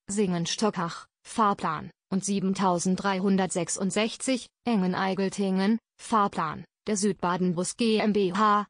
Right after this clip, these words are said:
S B G, halten an mehreren Haltestellen in Ach Autohaus Gohm, Rathaus und Achquelle. Die Ticketpreise,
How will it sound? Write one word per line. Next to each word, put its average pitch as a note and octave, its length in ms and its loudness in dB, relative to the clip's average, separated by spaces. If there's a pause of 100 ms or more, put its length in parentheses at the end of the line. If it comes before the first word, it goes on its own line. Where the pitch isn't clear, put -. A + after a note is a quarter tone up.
(140)
S G3+ 160 -2
B E3 220 -2
G, E3 240 -6 (220)
halten A#3 360 2
an G3 180 2
mehreren F#3+ 520 0
Haltestellen A3 640 0
in G3+ 140 0
Ach F#3+ 300 0
Autohaus G3+ 680 2
Gohm, G#3 360 2 (220)
Rathaus G#3+ 560 0
und E3 160 -6
Achquelle. E3 720 -2 (420)
Die A3+ 120 0
Ticketpreise, F3 920 -2